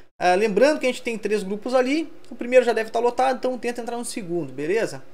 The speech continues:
Ah, também temos aí a Escola de Trade do Leandro Santos, grande parceiro aqui do canal.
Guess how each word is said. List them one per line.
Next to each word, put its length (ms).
Ah, 360
também 240
temos 300
aí 160
a 60
Escola 500
de 100
Trade 300
do 80
Leandro 380
Santos, 340
grande 240
parceiro 400
aqui 140
do 80
canal. 440